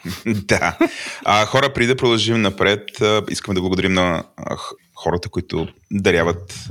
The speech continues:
на Говори Интернет. Супер много ви благодарим за даренията, които правите. Ако искате да, а, не знам, ако сте някой от хората, които слушат този подкаст, ценя това, което ние правим с Еленко и въобще с групата от подкасти, идете на сайта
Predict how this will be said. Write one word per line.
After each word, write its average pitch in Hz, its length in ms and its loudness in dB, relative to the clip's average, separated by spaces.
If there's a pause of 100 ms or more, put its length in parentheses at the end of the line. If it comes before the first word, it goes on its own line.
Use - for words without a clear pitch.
(160)
на - 220 -6
Говори 80 280 -4
Интернет. - 400 -4 (120)
Супер - 280 -10
много 76 180 -2
ви 82 60 -2
благодарим 78 520 -6 (120)
за 78 200 -8
даренията, - 360 -8
които - 300 -20
правите. 101 380 0
Ако - 200 -2
искате 95 260 -2
да, 85 200 2 (340)
а, - 80 -8 (280)
не - 60 -6
знам, 78 220 0
ако - 160 -8
сте - 180 -10
някой 80 260 0
от - 80 -4
хората, - 400 -4
които - 160 -16
слушат 113 280 -8
този - 220 -8
подкаст, - 640 -4
ценя 131 260 2
това, 113 160 2
което 104 280 0
ние 101 220 2
правим 98 320 2
с - 280 -8
Еленко 92 360 0
и 87 40 -2
въобще - 280 -4
с 82 200 -8
групата - 360 -12
от - 120 -14
подкасти, 113 560 0
идете 95 320 2
на 87 100 0
сайта - 280 -2